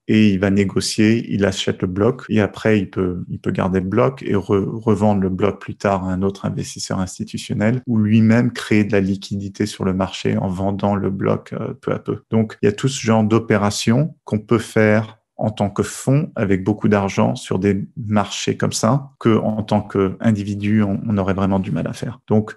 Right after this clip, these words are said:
ça justifie, en fait, du moment que le fund manager est compétent et bon, en fait, ça, ça peut vraiment, euh,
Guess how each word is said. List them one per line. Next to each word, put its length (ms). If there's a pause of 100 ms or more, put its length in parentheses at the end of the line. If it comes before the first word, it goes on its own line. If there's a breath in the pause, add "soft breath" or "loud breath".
ça 220
justifie, 720 (160)
en 100
fait, 320
du 200
moment 260
que 160
le 320
fund 240
manager 580 (140)
est 140
compétent 500
et 60
bon, 260 (120)
en 100
fait, 280 (140)
ça, 300
ça 180
peut 180
vraiment, 720
euh, 220